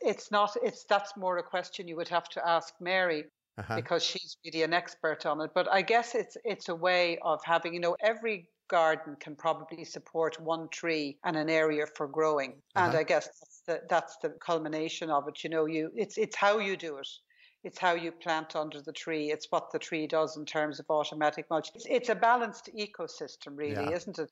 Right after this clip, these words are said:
Speaker 1: That
Speaker 2: Yes.
Speaker 1: actually feeds you and helps animals and allows animals to survive, where you don't have to use pesticides
Speaker 2: Mm-hmm.
Speaker 1: and all these things that absolutely kill our soil, because I think soil is so important to forest gardening as well.
Speaker 2: Oh, yes.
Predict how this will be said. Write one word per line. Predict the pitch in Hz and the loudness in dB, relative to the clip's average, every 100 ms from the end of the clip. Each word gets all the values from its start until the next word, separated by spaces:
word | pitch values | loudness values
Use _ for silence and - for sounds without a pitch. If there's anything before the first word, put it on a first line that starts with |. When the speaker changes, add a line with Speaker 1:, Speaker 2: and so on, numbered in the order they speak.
| _ _ - | _ _ 2
Speaker 1:
That | 165 | 4
Speaker 2:
Yes. | 175 156 | 6 4
Speaker 1:
actually | - 160 151 _ _ | -2 -8 -10 _ _
feeds | 185 147 | -20 -10
you | 190 190 196 208 _ - - 175 | 0 2 2 -2 _ -20 -4 -2
and | 160 | 0
helps | 190 165 - | 4 4 4
animals | 175 165 160 156 151 | 4 4 0 -4 -4
and | 165 | -6
allows | 156 160 156 156 | 0 4 4 4
animals | 156 156 151 151 | 2 0 -4 -8
to | - | -10
survive, | 147 160 165 165 165 | -6 0 4 4 4
where | - 175 180 | 0 0 0
you | 185 180 _ _ - | -2 -4 _ _ 0
don't | 208 208 | 2 2
have | - 196 - | 2 2 0
to | - | -8
use | 180 190 196 190 - | -4 0 0 -2 0
pesticides | 359 349 262 - 160 139 131 | 0 0 -8 -2 -2 -2 -6
Speaker 2:
Mm-hmm. | 120 123 120 | -6 -4 -4
Speaker 1:
and | 165 160 185 | -6 -6 -6
all | 185 180 - | -4 -4 -2
these | 170 160 | -4 -4
things | - 180 175 | -2 -2 -2
that | 175 165 | -6 2
absolutely | 165 165 - 175 170 - 170 160 - | 2 0 -4 0 0 0 0 -2 -2
kill | 196 185 | 2 4
our | 180 175 | 6 4
soil, | - 202 202 175 165 | 4 4 6 4 0
because | 165 180 | -6 0
I | 185 | 0
think | 180 185 | 0 -8
soil | - 202 196 214 185 | -4 4 4 4 0
is | 160 | -8
so | 175 160 | -8 -8
important | 156 160 151 - 151 | -4 -4 -4 -6 -12
to | |
forest | - 156 147 - | 0 2 2 -2
gardening | - 147 143 143 151 | -2 -2 -2 -6 -8
as | 139 | 2
well. | 165 160 95 | 4 4 4
Speaker 2:
Oh, | 95 98 | -2 -4
yes. | 87 85 85 | -4 -4 -8